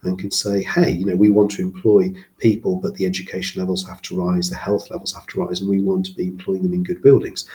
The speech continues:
That does happen, although, as we say, in the in-depth, uh, discussion, perhaps it doesn't happen often enough. So there's kind of pros and cons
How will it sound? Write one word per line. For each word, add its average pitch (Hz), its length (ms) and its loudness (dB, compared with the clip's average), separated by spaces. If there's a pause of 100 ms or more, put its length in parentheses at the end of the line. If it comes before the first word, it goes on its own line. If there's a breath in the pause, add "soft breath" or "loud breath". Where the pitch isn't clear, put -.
(140 loud breath)
That - 160 -4
does 101 200 0
happen, - 300 -8 (400 loud breath)
although, 87 200 -4
as 90 120 -6
we - 80 -8
say, 90 320 -2 (240 loud breath)
in 90 140 2
the 90 80 4
in-depth, 87 460 -2 (520 soft breath)
uh, 82 140 -6
discussion, - 720 -2
perhaps - 300 -4
it - 40 -10
doesn't - 220 -6
happen - 240 -8
often - 280 -8
enough. 90 380 -4
So - 160 -2
there's - 200 -4
kind 80 180 -14
of - 80 -20 (180)
pros - 300 0
and 92 140 -10
cons 85 460 -6